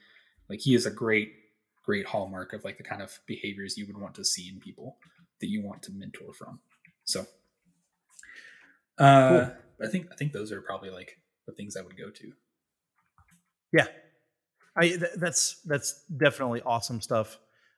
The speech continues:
Speaker 2: Um, I think the more, the more developers know about what are the, the goals out there, what are the milestones that we should be reaching,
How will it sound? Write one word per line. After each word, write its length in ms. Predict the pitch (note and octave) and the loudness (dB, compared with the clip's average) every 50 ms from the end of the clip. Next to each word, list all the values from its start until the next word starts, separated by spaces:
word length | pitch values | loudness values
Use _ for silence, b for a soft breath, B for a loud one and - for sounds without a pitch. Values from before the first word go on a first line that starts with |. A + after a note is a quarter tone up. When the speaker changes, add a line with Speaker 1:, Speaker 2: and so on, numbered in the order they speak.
| _ - | _ 2
Speaker 2:
Um, 400 | B2 A#2+ A#2+ A#2 A2+ A2+ A2 G#2+ - _ _ - - | 2 4 4 4 2 0 -4 -8 -14 _ _ -10 -8
I 60 | F3 | 0
think 300 | D3+ - F#3+ E3+ - - - _ _ _ _ _ _ - - _ _ _ _ _ - - - | 4 4 4 4 2 -4 -12 _ _ _ _ _ _ -20 -20 _ _ _ _ _ -16 -2 4
the 120 | F#3+ F3+ | 8 8
more, 460 | F#3 F3+ F#3+ G#3+ A3+ G#3+ G3+ G3+ - - - - _ _ _ | 8 10 10 10 12 12 10 8 4 0 -8 -20 _ _ _
the 120 | - D#3+ E3 | 0 2 4
more 140 | F3+ A3 | 6 6
developers 560 | A3 F#3+ D#3 E3+ E3+ F#3 F3+ F3+ E3+ D#3 A#2+ B2 | 6 6 6 6 6 6 4 2 -2 -2 0 0
know 400 | C3 B2+ B2+ C3+ C#3 D3+ D#3 C#3 | 2 4 4 4 4 4 4 2
about 480 | B2+ A#2+ B2+ B2 B2 A#2+ A#2 G#2+ - - - _ _ | 2 2 4 4 4 4 2 0 -4 -8 -18 _ _
what 260 | - C#3+ C#3+ D3+ D3 | 0 2 2 2 4
are 200 | C#3 C3+ C#3 C#3+ | 4 4 6 6
the, 280 | C3+ B2 C3 B2 A#2+ A#2+ B B B B _ | 6 6 4 2 2 0 B B B B _
the 80 | - C3+ | -6 0
goals 380 | B2+ C3 B2 B2+ C3+ C#3+ C3+ | 2 4 6 6 6 6 6
out 160 | C#3 C3+ C3+ - | 6 4 6 4
there, 180 | D3+ C#3+ C3+ | 4 4 4
what 140 | C3+ C#3+ D3 | 4 4 4
are 20 | |
the 100 | C3+ B2 | 4 2
milestones 540 | A#2+ A#2+ A#2 A2+ A#2 B2 A#2+ - - C#3+ C3 | 2 2 0 2 0 0 0 0 -2 -2 -2
that 80 | B2 B2+ | -2 -2
we 140 | A2+ B2 A#2 | -2 -2 -4
should 160 | - C#3+ A#2+ | -4 -6 -6
be 100 | A#2+ G#2+ | -6 -6
reaching, 380 | A2+ A#2+ A#2 - C#3 B2+ B2+ | -6 -6 -4 -4 -4 -4 -4